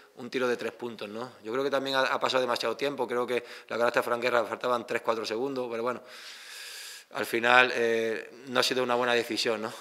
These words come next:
Es verdad que Edu Durán, al verse tan bien defendido por Ward, eh, ha, ha decidido dársela a Fran, pero ahí deberíamos haber tomado otra decisión. Bueno,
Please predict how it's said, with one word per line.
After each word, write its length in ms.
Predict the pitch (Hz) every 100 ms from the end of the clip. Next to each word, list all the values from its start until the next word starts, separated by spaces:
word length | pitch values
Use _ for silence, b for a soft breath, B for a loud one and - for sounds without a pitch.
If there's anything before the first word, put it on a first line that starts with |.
| 110
Es 80 |
verdad 240 | 113 123 127
que 720 | 127 127 127 127 127 113 127
Edu 140 | 127
Durán, 280 | 127 127 131
al 100 | 123
verse 280 | 123 120 123
tan 480 | - 123 98 107 113
bien 160 | 127
defendido 280 | 127 123 127
por 140 | 120 127
Ward, 320 | 123 131 131
eh, 100 | 117
ha, 480 | 117 127 120 120 117
ha 60 |
decidido 420 | 120 117 123 123
dársela 460 | 120 123 127 120 120
a 140 | 120
Fran, 280 | 110 123 135
pero 240 | 127 117 107 B B B
ahí 100 | 120
deberíamos 300 | 113 117 117
haber 100 | 117
tomado 220 | 117 113
otra 120 | 110 110
decisión. 400 | 107 98 107 95 -
Bueno, 160 | 101